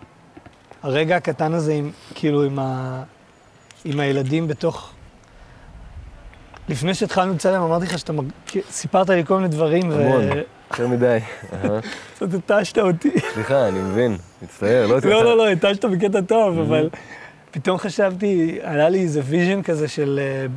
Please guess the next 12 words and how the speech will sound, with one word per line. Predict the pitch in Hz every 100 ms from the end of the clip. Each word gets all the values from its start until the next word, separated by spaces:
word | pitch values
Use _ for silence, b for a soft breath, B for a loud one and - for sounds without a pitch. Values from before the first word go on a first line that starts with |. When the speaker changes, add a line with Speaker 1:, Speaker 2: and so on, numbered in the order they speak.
| - -
Speaker 1:
בלון | 143 135 139 180 190 151
ש-, | - 143 135 135 131
שלא | 135 147 156
קושרים | 160 - 170 196
אותו, | 190 151 127
בלון | 131 143 165
עדר. | 165 165 147 143 - B -
Speaker 2:
כן. | 127 123
Speaker 1:
ו-, | 147 151 147 143 139 143 B B B
והוא | 135 151
פשוט | 143 196 180 -
עף. | 190 220 - - -